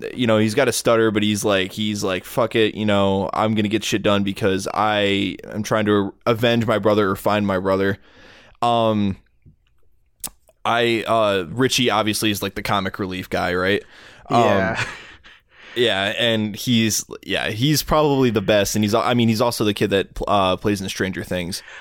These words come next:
Speaker 2: Right,
Speaker 1: Uh,
Speaker 2: but his
Speaker 1: so he'll, he
Speaker 2: <laughs> I remember
Speaker 1: Yeah.
Speaker 2: seeing an interview. Apparently, like, in the script, he wasn't written to curse.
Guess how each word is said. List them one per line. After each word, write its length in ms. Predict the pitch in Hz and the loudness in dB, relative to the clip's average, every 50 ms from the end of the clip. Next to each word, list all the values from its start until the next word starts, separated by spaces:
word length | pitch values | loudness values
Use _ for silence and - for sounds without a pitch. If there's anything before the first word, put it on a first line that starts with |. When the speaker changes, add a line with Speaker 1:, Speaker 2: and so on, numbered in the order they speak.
| - - - | -20 -18 -10
Speaker 2:
Right, 200 | - 104 104 104 | -6 -2 0 2
Speaker 1:
Uh, 360 | 110 107 104 101 95 92 90 | 2 2 2 2 2 2 2
Speaker 2:
but 160 | 139 131 110 120 | 2 2 0 0
his 160 | 139 156 143 | 0 2 2
Speaker 1:
so 160 | 120 110 104 | 4 2 2
he'll, 340 | 98 113 147 156 151 143 131 | 2 2 2 4 4 4 2
he 220 | - - 120 - - | 0 -2 -8 -10 -12
Speaker 2:
<laughs> 460 | - - - _ - - - 254 - - | -16 -20 -20 _ -14 -10 -8 -8 -4 -2
I 80 | 135 | 0
remember 240 | 156 165 165 - 185 | 0 2 2 2 2
Speaker 1:
Yeah. 40 | - | 2
Speaker 2:
seeing 220 | - - 214 175 151 | 2 2 0 0 -2
an 60 | 135 | -2
interview. 560 | - 120 123 123 131 127 131 143 151 160 170 - - - - - - | -2 -2 0 0 0 0 2 2 4 4 2 0 -4 -8 -10 -4 -4
Apparently, 480 | - 127 - 180 185 196 208 226 214 170 | -2 0 0 0 0 2 2 2 2 2
like, 200 | 160 143 - - | 2 0 0 -2
in 160 | 131 143 147 | -4 -2 0
the 80 | 139 131 | 0 0
script, 520 | - - - - 110 117 139 - - - - - - - - | 0 0 -2 0 0 0 0 -2 -4 -12 -18 -18 -20 -18 -6
he 160 | - - 180 | -2 0 0
wasn't 320 | 151 151 170 160 165 165 113 107 110 | 2 2 2 2 0 -2 -4 -2 -2
written 280 | 127 120 - 151 147 | -2 -2 0 0 -2
to 100 | - 104 | -2 -2
curse. 540 | - - - 104 104 160 - - - - | -2 -2 0 0 0 0 0 -2 -4 -4